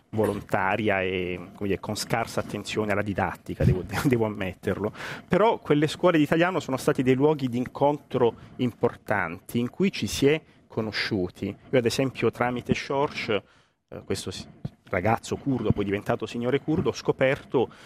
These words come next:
che cos'era stata la, la repressione di Saddam Hussein nel Kurdistan. Lui mi fece vedere per la prima volta delle immagini sgraziate che riprendevano il massacro di Halabja, la città,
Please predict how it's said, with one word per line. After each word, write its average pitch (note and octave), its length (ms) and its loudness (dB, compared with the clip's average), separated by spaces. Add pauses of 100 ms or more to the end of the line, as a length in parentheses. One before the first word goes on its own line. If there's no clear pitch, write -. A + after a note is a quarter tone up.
(120)
che A2+ 160 0
cos'era C3+ 360 0
stata A2 560 0
la, G2 200 2
la G2 140 0
repressione G#2+ 640 -2
di G2 80 -4
Saddam G2+ 380 -2
Hussein F#2+ 540 -2
nel F2+ 240 -4
Kurdistan. F#2+ 520 -8
Lui A2 140 2
mi A#2+ 80 2
fece A2 220 0
vedere A#2 260 4
per G#2+ 100 -2
la A2 40 2
prima B2 160 -2
volta C3+ 200 2
delle G#2+ 180 2
immagini B2 640 -2 (200)
sgraziate A#2 920 0
che G#2+ 120 0
riprendevano A2 580 2
il G2+ 100 -2
massacro G#2+ 720 -2
di G2 80 0
Halabja, F#2 640 0
la F#2+ 120 0
città, G#2+ 520 -2